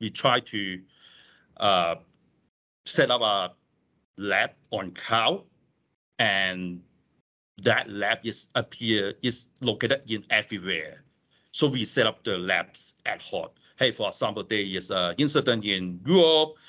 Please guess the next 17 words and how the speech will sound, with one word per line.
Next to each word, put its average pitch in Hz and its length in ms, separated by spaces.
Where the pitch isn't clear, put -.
We 113 100
set 127 200
up 120 140
the 107 80
lab 101 380
in 95 220
Europe 98 300
actively, 98 580
uh, 110 140
ad 107 100
hoc. - 320
So 104 300
we 113 180
can 107 240
have 92 240
a 87 440
lab 95 300